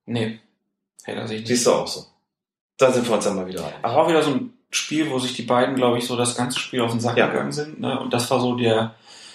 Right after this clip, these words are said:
Speaker 2: Kulminationspunkt.
Speaker 1: der, der Punkt, wo
Speaker 2: Ja.
Speaker 1: P-,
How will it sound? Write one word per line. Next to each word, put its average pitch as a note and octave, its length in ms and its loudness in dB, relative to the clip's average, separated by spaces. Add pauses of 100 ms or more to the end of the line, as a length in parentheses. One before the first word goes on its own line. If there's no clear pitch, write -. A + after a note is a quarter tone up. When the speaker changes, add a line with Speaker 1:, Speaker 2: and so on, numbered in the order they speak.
(220)
Speaker 2:
Kulminationspunkt. G2+ 960 0
Speaker 1:
der, A#2 200 -4 (220)
der A2+ 160 -2
Punkt, A#2+ 280 -4
wo A#2+ 180 -2
Speaker 2:
Ja. A#2 240 0 (360)
Speaker 1:
P-, - 120 -20